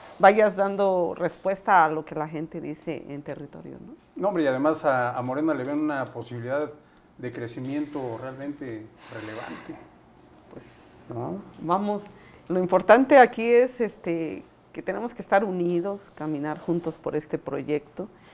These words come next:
Speaker 1: y dar a conocer que también el proyecto es un proyecto de nación, ¿no? No es un proyecto de Hilda, no es un proyecto de Nancy,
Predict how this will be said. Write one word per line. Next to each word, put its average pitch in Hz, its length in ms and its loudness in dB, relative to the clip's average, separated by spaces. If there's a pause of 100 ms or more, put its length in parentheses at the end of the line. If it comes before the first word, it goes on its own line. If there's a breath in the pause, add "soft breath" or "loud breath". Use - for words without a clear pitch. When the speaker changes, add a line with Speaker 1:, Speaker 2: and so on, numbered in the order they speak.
(160 loud breath)
Speaker 1:
y 180 40 -2
dar 202 140 6
a 208 100 4
conocer 165 520 -2
que 170 80 -12
también 147 320 -4
el 160 100 -4
proyecto 151 640 -6
es 160 140 -8
un 165 100 -6
proyecto 143 380 -8
de 147 80 -4
nación, - 520 -10 (420)
¿no? 185 280 -8
No 180 80 -8
es 185 120 -10
un 196 100 -4
proyecto 165 440 0
de 147 120 4
Hilda, 190 400 2
no 185 80 -4
es 175 100 -14
un 175 80 -2
proyecto 147 360 -4
de 139 100 -8
Nancy, 170 580 0